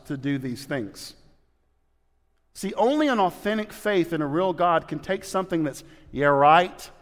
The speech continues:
and turn it into, "Yes, that's right. Yes, that's right." So you have joy in all circumstances. You're, you're happy all the time.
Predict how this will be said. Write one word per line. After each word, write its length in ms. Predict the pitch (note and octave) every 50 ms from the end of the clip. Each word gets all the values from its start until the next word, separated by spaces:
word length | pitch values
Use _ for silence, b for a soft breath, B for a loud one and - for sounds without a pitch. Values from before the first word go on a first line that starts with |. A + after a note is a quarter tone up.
| _ - _ _ _ _ _ _ _ _ _ _ _ _ -
and 120 | C3 B2
turn 160 | - D#3+ C#3+ C3+
it 100 | B2 A#2+
into, 180 | A#2+ G#2+ A2+
"Yes, 600 | G#2+ A#2+ B2 A#2 G2 G2 - - - - - - _ _ _ _ _ _ _ _ -
that's 280 | B2+ A#2 - - -
right. 240 | C3 A#2+ G#2 - - - - _ _ _ _ _ _ _ _ _ _ _ _ _ _ _ _ _ _ _ _ _ _ -
Yes, 300 | C#3 C#3+ B2+ - - -
that's 200 | C#3+ B2 - -
right." 220 | C3+ A#2 A2 - - - - _ _ _ _ _ _ _ _ _ _ _ _ _ _ _ _ _
So 140 | - G#3 F3+
you 300 | E3 D#3 F3 G#3 G#3+ G3+
have 280 | F#3 F#3 F#3+ F3+ D#3+
joy 460 | C3 C#3+ F#3 F#3 E3+ D3 C3 B2 A#2+ A2+ B B B B B
in 220 | E3+ E3 D#3+ D3+
all 400 | D3+ - D#3 D3+ D3 D3+ D#3 C#3+
circumstances. 640 | C3+ - - D3+ C3+ - C#3 A#2+ - D3 C3 A2 A#2
You're, 180 | F3+ F3 E3 F3 F3+
you're 140 | E3 D#3+
happy 360 | D3 F#3 F3+ E3+ D#3 - D#3+ D#3
all 100 | D3+ C#3+
the 140 | F3 D#3
time. 80 | -